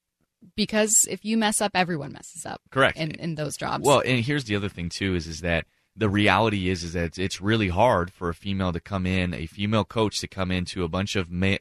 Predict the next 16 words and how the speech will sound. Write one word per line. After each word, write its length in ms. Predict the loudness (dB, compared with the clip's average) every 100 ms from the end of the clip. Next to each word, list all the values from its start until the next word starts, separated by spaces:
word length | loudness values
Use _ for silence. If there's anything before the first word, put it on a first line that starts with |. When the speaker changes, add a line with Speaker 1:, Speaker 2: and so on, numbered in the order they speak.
| -4
Speaker 2:
a 140 | -4
male-driven 800 | 2 4 4 2 0 0 -2 0
league, 340 | 2 2 0 -4
Speaker 1:
Yeah. 260 | -2 -2 -2
Speaker 2:
uh, 520 | 0 2 2 2 0 -2
male-driven 600 | -2 0 0 2 0 0
players 500 | -2 2 4 4 2 -2
that 120 | -2
are 80 | -2
getting 240 | -2 -2
paid 360 | -4 0 0 -2
way 340 | 0 2 4
more 240 | 2 0
than 180 | 0 -2
you 260 | 0 2 4
are 300 | 4 2